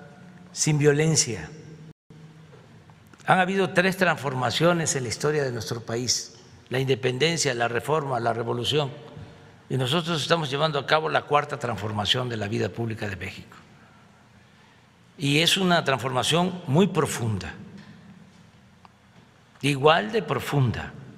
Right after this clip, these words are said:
que la independencia, que la reforma, que la revolución, porque estamos arrancando de raíz el principal mal de México,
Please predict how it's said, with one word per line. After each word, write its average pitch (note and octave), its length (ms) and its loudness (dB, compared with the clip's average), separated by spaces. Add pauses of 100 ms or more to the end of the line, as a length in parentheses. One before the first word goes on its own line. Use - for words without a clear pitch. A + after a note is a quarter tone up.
(1000)
que B2+ 100 -4
la A#2+ 100 2
independencia, A#2+ 760 2
que A#2 140 -4
la A2+ 120 2
reforma, D3+ 520 0
que A2+ 100 -6
la A2 140 -2
revolución, A2 680 -4 (880)
porque A#2 180 -2
estamos E3 340 0
arrancando A#2+ 960 -2
de G#2+ 120 0
raíz G#2+ 640 -4 (2750)
el A2 140 -6
principal A#2+ 560 0
mal B2+ 380 0
de G#2+ 100 -8
México, G2 460 -10